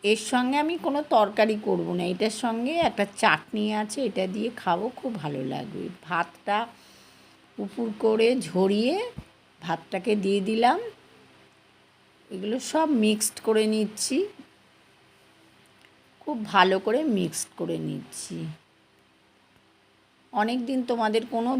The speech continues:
ভিডিও দিতে পারছিলাম না, শরীরটা ভালো না, এত প্রচণ্ড এবছর গরম পড়লো না, গরমের জন্য ভিডিও কোনো কিছু দিতে পারছি না, শরীরটাই ভালো না, যার জন্য ভিডিও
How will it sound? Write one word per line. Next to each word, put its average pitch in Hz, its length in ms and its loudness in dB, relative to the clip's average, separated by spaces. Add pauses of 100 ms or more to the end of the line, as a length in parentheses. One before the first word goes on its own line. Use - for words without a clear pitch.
ভিডিও 208 280 2 (120)
দিতে 202 260 0
পারছিলাম 214 480 2 (200)
না, 202 100 0 (440)
শরীরটা 208 420 -2 (120)
ভালো 196 240 0
না, 202 40 0 (140)
এত - 140 -8 (180)
প্রচণ্ড 254 460 0 (140)
এবছর 240 320 0 (160)
গরম 180 240 2 (140)
পড়লো 269 360 0 (140)
না, 302 80 2 (880)
গরমের 208 440 -2 (100)
জন্য 254 200 -2 (260)
ভিডিও 185 320 0 (160)
কোনো 240 220 -4 (440)
কিছু 220 200 -6 (120)
দিতে 185 240 -2
পারছি 175 340 -2
না, 180 40 -2 (120)
শরীরটাই 247 480 -2 (140)
ভালো 190 200 2 (120)
না, 147 80 -4 (200)
যার 208 220 -2
জন্য 240 140 -2 (160)
ভিডিও 208 300 0